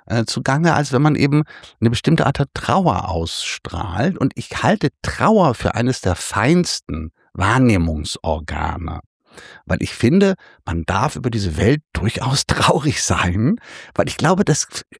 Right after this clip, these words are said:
das stellt etwas die Wahrnehmung für die Welt, ohne, wie gesagt, es ins Bittere oder Negative zu ziehen oder so. Ich finde die Trauer übrigens ein sehr schönes Wort und auch einen sehr schönen deutschen Begriff,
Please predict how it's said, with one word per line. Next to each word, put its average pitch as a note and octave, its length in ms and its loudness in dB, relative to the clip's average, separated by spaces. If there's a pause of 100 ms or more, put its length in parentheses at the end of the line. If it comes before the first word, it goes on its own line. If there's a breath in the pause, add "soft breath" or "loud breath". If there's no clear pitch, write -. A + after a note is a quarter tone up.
(120)
das - 220 0
stellt G3+ 680 0
etwas - 360 -2
die D#3 180 -6
Wahrnehmung F3 640 0
für - 160 -14
die - 200 -14
Welt, - 400 -6
ohne, G#3+ 340 4 (120)
wie E3+ 160 2
gesagt, F3+ 360 0 (340 soft breath)
es - 160 -4
ins G2+ 160 0
Bittere D#3 300 2
oder B2 160 4
Negative D#2+ 560 -2
zu - 140 -20
ziehen - 320 -14
oder D#2 240 -16
so. - 240 -12 (380 soft breath)
Ich - 60 -10
finde F#3+ 180 2
die - 40 -6
Trauer F#3+ 380 2
übrigens D3 240 2
ein B2+ 80 2
sehr A2+ 160 2
schönes D3 720 2 (280 soft breath)
Wort G#2 460 2
und D#2+ 140 -2
auch D2+ 160 -4
einen F#2+ 100 0
sehr F2 160 0
schönen G#2+ 380 2
deutschen F2+ 420 0
Begriff, F#2 480 0